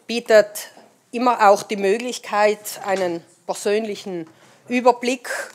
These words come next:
über die Themen, die einem wichtig sind, darzulegen, so wie es auch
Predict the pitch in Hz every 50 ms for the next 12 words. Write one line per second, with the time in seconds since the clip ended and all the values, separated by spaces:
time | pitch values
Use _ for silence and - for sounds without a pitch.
0 | _ _ _ 233 220 196 202 196 208 190 - 208 196 214 226 254 247 240 240 247
1 | 247 240 - - _ _ _ _ - _ _ _ _ _ _ 202 170 196 196 196
2 | 196 185 175 170 170 160 - _ _ _ - 196 247 247 - - 269 - - -
3 | - 233 214 202 175 - - - - - _ - 170 165 170 214 - - - 269
4 | 247 226 240 240 247 214 240 240 247 247 240 - - _ _ - - - _ _
5 | _ - - - 208 202 214 220 214 214 - - _ - 190 190 185 190 185 -
6 | - - 202 185 190 190 180 - - -